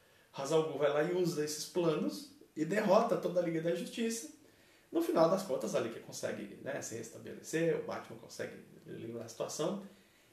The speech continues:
e eles conseguem se safar do problema, mas, é, ele é expulso da Liga. <laughs> Porque os caras assim, como é que a gente tá vivendo com um sujeito que toda hora tá revirando o nosso lixo e buscando um jeito de derrotar a gente?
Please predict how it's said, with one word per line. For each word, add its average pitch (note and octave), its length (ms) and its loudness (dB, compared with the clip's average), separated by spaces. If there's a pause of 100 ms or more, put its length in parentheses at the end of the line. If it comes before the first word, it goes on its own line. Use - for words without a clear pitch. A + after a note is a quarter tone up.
e B2 160 -4
eles B2 260 0
conseguem D#3 560 -2
se - 160 -6
safar D#3 460 0
do E3+ 140 -2
problema, C#3+ 480 0
mas, A#2 480 -6 (420)
é, A2 300 2
ele C#3+ 140 6
é E3 40 4
expulso A#3 380 0
da E3 100 2
Liga. D3+ 280 -4 (320)
<laughs> - 380 -10
Porque - 340 0
os G3 140 2
caras F#3+ 200 8
assim, E3 140 2 (260)
como G#3+ 220 2
é B3+ 80 2
que C4 80 2
a A#3 60 4
gente G#3 340 4
tá G3 140 2
vivendo E3 560 0
com F#3 160 -2
um F#3 40 -8
sujeito F#3+ 640 0 (540)
que - 100 -6
toda G#3+ 340 6
hora G#3 180 6
tá F#3+ 100 4
revirando G#3 580 8
o E3+ 40 4
nosso E3 260 4
lixo F#3+ 340 2
e G3+ 40 0
buscando G3+ 800 2 (400)
um G#3+ 160 2
jeito F#3 300 4
de A3+ 80 -2
derrotar A3 400 6
a A3 80 4
gente? G#3+ 500 0